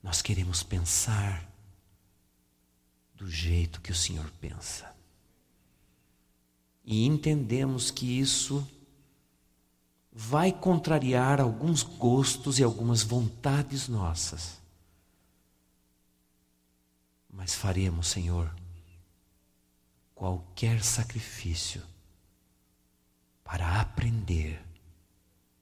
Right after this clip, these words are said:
a pensar como o Senhor pensa. Porque simplesmente queremos viver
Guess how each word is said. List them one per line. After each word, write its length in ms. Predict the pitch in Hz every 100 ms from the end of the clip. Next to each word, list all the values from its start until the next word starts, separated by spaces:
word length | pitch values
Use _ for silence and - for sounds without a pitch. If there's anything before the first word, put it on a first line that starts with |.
| _
a 80 | 95
pensar 760 | - 85 80 - - 90 87 -
como 200 | 87 85
o 40 |
Senhor 380 | - 80 76 73 -
pensa. 500 | 71 - - - - - _ _ _ _ _ _ _ _ _ _ _ _ _ _ _ _ _ -
Porque 240 | 117 120
simplesmente 920 | 107 - 143 143 139 131 143 156 147 143
queremos 420 | 131 127 135 113
viver 640 | 120 95 95 107 110 113